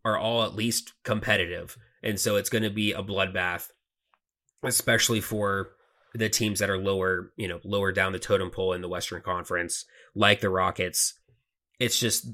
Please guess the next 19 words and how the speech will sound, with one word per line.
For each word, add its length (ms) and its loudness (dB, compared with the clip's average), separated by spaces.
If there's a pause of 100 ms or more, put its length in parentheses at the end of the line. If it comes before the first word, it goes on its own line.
(120)
they 200 0
don't 160 0
really 220 0
have 200 0
a 60 -2
shot, 420 -2 (400)
uh, 360 2 (120)
this 320 -2
year, 380 -2 (680)
even 280 4
with 180 2
the 100 2
additions 440 -2
of 320 -2
VanVleet 580 -2
and 80 -8
Dillon 280 -6
Brooks, 520 -4 (680)
and 400 -2